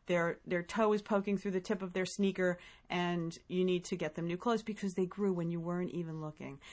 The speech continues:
And that is what the whole humanity is doing. When nobody was looking, we started growing. And now these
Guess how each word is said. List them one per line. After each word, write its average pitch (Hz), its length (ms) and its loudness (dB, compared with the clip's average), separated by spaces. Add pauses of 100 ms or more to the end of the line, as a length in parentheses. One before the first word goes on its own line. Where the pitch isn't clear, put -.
(160)
And 214 360 0
that 254 380 4
is 202 220 2
what 175 340 0 (760)
the 180 160 0
whole 269 840 2 (680)
humanity 175 960 0 (160)
is 160 160 -2
doing. 156 400 -6 (300)
When 202 400 2 (160)
nobody 294 380 6
was 330 200 4
looking, 202 460 2 (680)
we 233 140 4
started 214 460 2
growing. 151 520 -6 (320)
And 240 220 8
now 240 480 2 (240)
these 262 300 0